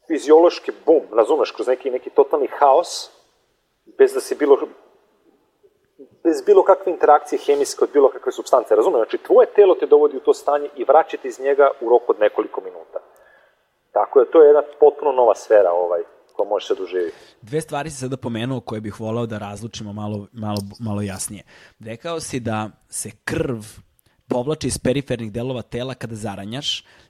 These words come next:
Speaker 2: i,
Speaker 1: Da.
Speaker 2: e, koncentriše se u plućima i oko, oko grudnog koša. A,
Speaker 1: Da.
Speaker 2: da li je istina zapravo da, da plućne alveole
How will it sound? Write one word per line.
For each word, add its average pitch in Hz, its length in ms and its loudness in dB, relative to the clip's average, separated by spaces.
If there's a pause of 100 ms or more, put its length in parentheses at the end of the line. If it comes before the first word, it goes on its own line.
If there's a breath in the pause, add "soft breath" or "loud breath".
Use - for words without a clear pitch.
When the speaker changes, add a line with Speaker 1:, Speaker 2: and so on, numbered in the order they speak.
Speaker 2:
i, 131 320 -2
Speaker 1:
Da. 113 60 2
Speaker 2:
e, 113 300 -2 (100)
koncentriše 131 580 -6
se 117 300 -8
u 117 160 -12
plućima 127 500 -10
i 127 60 -4
oko, 117 220 -8 (140)
oko 117 240 -6
grudnog 110 380 -8
koša. 92 360 -14 (520 soft breath)
A, 104 240 -10
Speaker 1:
Da. 101 220 -6 (100)
Speaker 2:
da 113 220 -8
li 170 140 -6
je 170 100 -8
istina 156 600 -12
zapravo 123 520 -10
da, 113 100 -12 (160)
da 113 260 -16
plućne 143 520 -8
alveole 110 840 -4